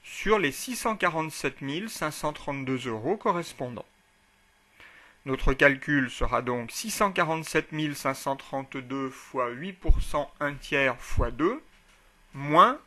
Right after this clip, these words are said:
le montant de l'acompte calculé précédemment. Pour le quinze septembre, nous pouvons calculer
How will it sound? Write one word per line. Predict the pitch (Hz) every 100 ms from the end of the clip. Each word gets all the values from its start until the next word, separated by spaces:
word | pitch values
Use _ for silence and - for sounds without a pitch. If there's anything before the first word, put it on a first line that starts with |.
| -
le | 151 180
montant | 190 160 160 185
de | 175
l'acompte | 139 123 - 135 208 - - - - _ _
calculé | 185 185 - 151 123 117 143 - _ _ _ _ _ _ _ _ -
précédemment. | - 208 - 185 127 - - - _ _ _ _ _ _ _ _ _ _ _ _ _ _ _ - _ _ _ _ _ _ _ _ _ _
Pour | 208
le | 233
quinze | 233 220 214
septembre, | - - 190 - 180 170 156 131 117 - - - - _
nous | 143 160
pouvons | - 165 170 170
calculer | 165 147 - 147 147 147 135